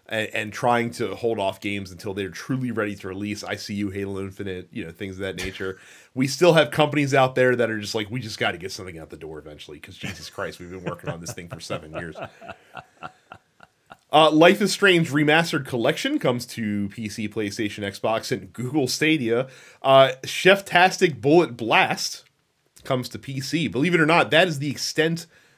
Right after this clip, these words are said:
of the new games that I'm aware of that are coming this week. But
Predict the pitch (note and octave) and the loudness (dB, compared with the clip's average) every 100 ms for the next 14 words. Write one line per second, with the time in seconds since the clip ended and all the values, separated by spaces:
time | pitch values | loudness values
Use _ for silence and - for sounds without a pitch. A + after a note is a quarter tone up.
0 | _ B2+ A#2+ B2 A#2 C#3+ C3+ C3 A#2+ G2 | _ -2 0 -4 -4 -4 -2 -2 -2 -4
1 | F#2+ E3 A2 G2 F#2+ F#2+ F#2+ _ - _ | 0 0 2 0 -2 -4 -8 _ -20 _
2 | A2 G#2+ B2+ G#2+ F#2+ - F3 D3+ - C4 | -6 -4 -6 -6 -8 -4 -2 0 4 4
3 | - | 4